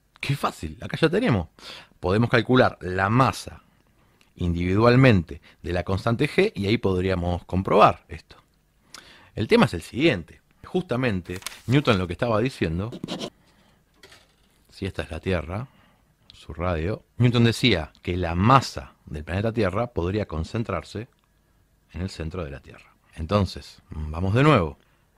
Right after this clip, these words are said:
El volumen de la Tierra lo podemos calcular. De hecho, sabiendo que el radio de la Tierra es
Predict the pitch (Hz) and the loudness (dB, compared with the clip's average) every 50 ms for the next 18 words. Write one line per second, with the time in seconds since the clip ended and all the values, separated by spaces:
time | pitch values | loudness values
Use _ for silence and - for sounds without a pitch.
0 | _ - - 92 87 82 85 95 110 113 110 107 95 90 92 90 87 117 127 147 | _ -6 -4 -2 -2 0 0 2 2 2 4 4 2 2 0 -2 0 2 2 4
1 | 156 165 127 85 73 - - 73 76 80 78 - 78 80 82 80 78 - - - | 4 4 2 2 0 -6 -12 -10 -8 -8 -8 -8 -6 -6 -4 -4 -4 -6 -8 -14
2 | 73 73 - 110 123 107 76 73 - _ - 90 90 98 101 - - - 92 101 | -12 -4 0 2 2 2 0 -2 -10 _ -8 -4 -4 -4 -4 -4 -6 -6 -6 -6
3 | 123 139 _ _ _ _ _ _ _ _ _ _ _ _ _ _ _ _ _ _ | -8 -10 _ _ _ _ _ _ _ _ _ _ _ _ _ _ _ _ _ _
4 | _ _ _ _ _ _ _ _ _ _ - - - 80 78 87 90 92 87 82 | _ _ _ _ _ _ _ _ _ _ -12 -8 -6 -4 -2 0 0 0 0 0
5 | 78 73 71 _ _ _ _ _ _ _ _ _ _ _ _ _ _ _ _ _ | -2 -6 -10 _ _ _ _ _ _ _ _ _ _ _ _ _ _ _ _ _
6 | _ _ _ _ _ _ _ - 76 76 76 71 76 90 92 92 87 85 80 78 | _ _ _ _ _ _ _ -10 -10 -8 -8 -8 -6 -4 -2 0 0 -2 -2 -4
7 | 78 78 78 78 - 101 104 95 87 76 67 71 73 _ _ - 90 82 - - | -4 -6 -8 -4 0 2 2 2 0 -2 -8 -14 -16 _ _ -10 -10 -10 -10 -10
8 | - | -18